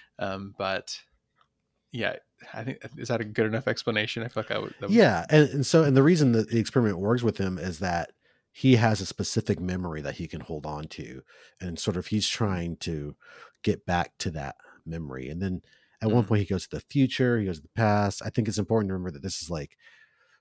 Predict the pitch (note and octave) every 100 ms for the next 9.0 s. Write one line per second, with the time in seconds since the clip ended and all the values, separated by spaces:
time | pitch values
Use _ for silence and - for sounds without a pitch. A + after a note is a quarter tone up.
0 | _ _ _ _ - A2 E2+ G2 _ F2
1 | - G#2 G#2 G#2+ G2 F#2+ F2+ _ _ _
2 | _ _ - F#2+ A2+ B2+ - - F2+ F2
3 | F2+ E2 D2+ D#2+ E2 C#2 D2 D2+ E2+ D#2+
4 | D#2 - G2+ G2+ F2+ - G2+ F#2+ D#2 -
5 | D#2+ D#2 E2 _ _ _ D#2+ D#2 D2+ _
6 | - F#2 F#2 F#2+ G#2 G2+ A#2 B2 A#2 G#2+
7 | - A2+ G#2 G#2+ G2+ G#2+ G2+ G2 G#2 G#2+
8 | F#2+ - - G#2+ F2+ G#2 F#2 _ A2+